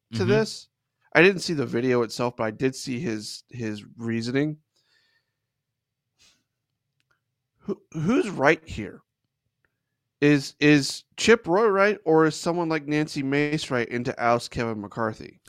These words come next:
Speaker 2: So,
Speaker 1: What,
Speaker 2: so
Speaker 1: was
Speaker 2: here's
Speaker 1: this
Speaker 2: what,
Speaker 1: the right
Speaker 2: here's
Speaker 1: move, or
Speaker 2: where I
Speaker 1: was it
Speaker 2: come
Speaker 1: not?
Speaker 2: down on this, Pat.
Speaker 1: Mm-hmm.
Speaker 2: I, I don't think either one of them are wrong.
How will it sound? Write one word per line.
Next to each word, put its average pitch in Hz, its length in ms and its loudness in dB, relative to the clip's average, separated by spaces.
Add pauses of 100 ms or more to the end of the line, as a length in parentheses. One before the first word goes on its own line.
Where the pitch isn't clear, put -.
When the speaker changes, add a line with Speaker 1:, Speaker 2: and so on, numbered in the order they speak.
(220)
Speaker 2:
So, 202 240 -2
Speaker 1:
What, 196 260 8 (420)
Speaker 2:
so - 180 -4
Speaker 1:
was 175 140 6
Speaker 2:
here's - 80 4
Speaker 1:
this 208 80 -2
Speaker 2:
what, 262 80 0
Speaker 1:
the 165 60 2
right 185 200 6
Speaker 2:
here's - 140 -2
Speaker 1:
move, 233 80 -2
or - 40 6
Speaker 2:
where 190 60 4
I 190 40 6
Speaker 1:
was 175 100 2
it - 20 -2
Speaker 2:
come 160 100 0
Speaker 1:
not? 127 100 2
Speaker 2:
down 113 140 0
on 92 120 -8
this, 87 340 -16 (440)
Pat. 95 220 -6 (120)
Speaker 1:
Mm-hmm. 117 260 -10 (460)
Speaker 2:
I, 147 220 -2
I 165 80 2
don't 208 180 4
think 190 160 -4
either 185 240 0
one 139 300 0
of 127 160 -6
them 104 340 -4 (560)
are 131 140 0
wrong. 127 360 0